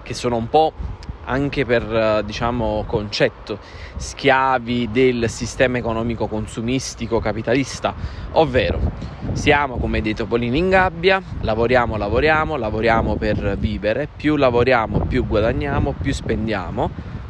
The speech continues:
Lavoreremo fino a quando? Fino a quando saremo molto, molto vecchi, perché i sistemi pensionistici ormai sono saturi, e quindi magari non riceveremo una pensione o la riceveremo e ne potremo godere poco,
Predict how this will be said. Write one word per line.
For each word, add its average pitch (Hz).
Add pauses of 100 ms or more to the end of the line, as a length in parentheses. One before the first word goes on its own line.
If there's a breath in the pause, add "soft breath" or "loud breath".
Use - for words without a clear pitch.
(100)
Lavoreremo 127
fino 123
a 170
quando? 190
Fino 127
a 120
quando 156
saremo 131
molto, 135
molto 107
vecchi, 113 (400 loud breath)
perché 113
i 131
sistemi 131
pensionistici 113
ormai 107
sono 101
saturi, 120 (540 loud breath)
e -
quindi 233
magari 165
non 139
riceveremo 151
una 120
pensione 185
o 151
la 120
riceveremo 165
e 131
ne 123
potremo 117
godere 110
poco, 156